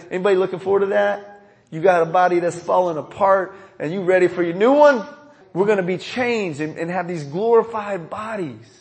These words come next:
No disease, no decay, no dandruff. It's gonna be awesome. I'm gonna get my hair back. And, and so John says, "Everyone who has this hope of seeing Him and becoming like Him,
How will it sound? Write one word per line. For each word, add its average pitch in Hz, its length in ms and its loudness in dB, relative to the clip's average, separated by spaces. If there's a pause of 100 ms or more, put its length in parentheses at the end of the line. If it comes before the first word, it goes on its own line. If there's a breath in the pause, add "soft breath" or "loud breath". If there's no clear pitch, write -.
(100)
No 196 220 -4
disease, 196 560 -8
no 196 160 -4
decay, 196 400 -6
no 208 160 -6
dandruff. 180 680 -8 (560 soft breath)
It's - 80 -20
gonna 190 180 -8
be 170 160 -4
awesome. 196 560 -4
I'm 165 100 -4
gonna 196 100 -6
get 185 100 2
my 180 120 -2
hair 208 220 2
back. 170 300 6 (460)
And, 185 140 -2
and 190 200 -2
so 208 520 2 (440)
John 214 300 2
says, 208 440 0
"Everyone 254 460 2
who 220 160 -4
has 214 340 -2
this 196 160 -10
hope 214 300 -4
of 156 100 -10
seeing 202 320 -10
Him 190 280 -6
and 156 80 -6
becoming 175 380 -8
like 190 260 -4
Him, 214 200 -10